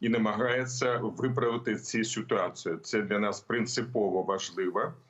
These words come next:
І треба приймати активну участь нашому, що вони роблять в воєнно-політичному керівництві, щоб, е, якби інтенсифікувати такого роду допомоги. Росіяни теж бачать і розуміють, не треба з них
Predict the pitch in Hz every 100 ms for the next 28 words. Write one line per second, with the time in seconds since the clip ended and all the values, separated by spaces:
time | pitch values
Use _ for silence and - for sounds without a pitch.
0 | _ _ _ - _ - 110 104 104 98
1 | - 113 107 104 - 107 104 92 98 95
2 | 95 110 92 92 107 131 - 107 - -
3 | 98 - 95 92 98 92 90 - 110 98
4 | 98 98 127 92 87 95 95 95 95 95
5 | 95 - - 90 95 104 98 120 135 -
6 | 104 - 107 101 101 95 - - - -
7 | 98 95 95 92 104 101 90 104 117 104
8 | - 110 - 113 - 117 - 113 107 117
9 | 95 - 87 - - - 95 123 120 104
10 | 104 101 98 95 101 92 82 - - -
11 | 110 - 117 113 139 151 143 123 135 123
12 | 127 113 113 107 117 - 107 110 113 101
13 | 98 98 - 98 92 - 117 113 101 104
14 | 104